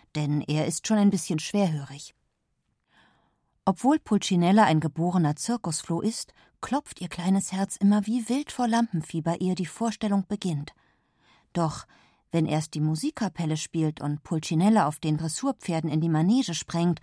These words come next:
und der Zirkusdirektor mit der Peitsche knallt, wird sie ganz ruhig.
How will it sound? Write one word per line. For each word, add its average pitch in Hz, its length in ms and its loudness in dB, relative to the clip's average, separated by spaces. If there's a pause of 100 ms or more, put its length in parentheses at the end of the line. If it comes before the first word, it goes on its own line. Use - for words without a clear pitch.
(260)
und 160 140 0
der 160 120 0
Zirkusdirektor 170 800 -4
mit 160 160 0
der 156 60 -4
Peitsche 220 440 -8
knallt, 165 460 -6 (360)
wird 151 180 -6
sie - 200 -12
ganz 165 420 -4
ruhig. 135 420 -16